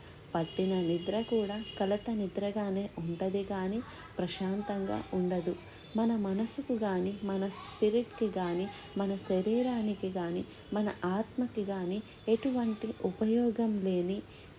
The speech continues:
"మీకేమండి చెప్తారు, మా బాధలు మీకేం తెలుసు, మా సమస్య అది కాదు,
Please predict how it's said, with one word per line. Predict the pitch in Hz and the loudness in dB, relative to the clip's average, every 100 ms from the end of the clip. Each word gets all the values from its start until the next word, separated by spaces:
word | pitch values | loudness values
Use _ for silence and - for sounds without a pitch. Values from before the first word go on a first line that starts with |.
| 196 | 2
"మీకేమండి | 226 220 220 233 254 233 190 190 208 - - - | 2 4 2 4 4 2 0 -2 -4 -10 -10 -4
చెప్తారు, | 190 - - 196 185 196 - - - 202 | -4 -4 -4 0 0 -2 -4 -14 -4 0
మా | 202 | 2
బాధలు | 175 185 208 240 240 | 2 2 2 2 2
మీకేం | 202 190 185 202 214 | 2 0 0 -2 -2
తెలుసు, | 214 208 190 - 196 - - - 214 | 0 -2 -2 -2 -4 -6 -16 -6 0
మా | 220 | 0
సమస్య | 214 202 208 226 - 226 - | 0 -2 -2 -2 -2 -2 0
అది | 175 180 | -2 -2
కాదు, | 196 196 175 165 190 | -2 -2 -2 -2 -4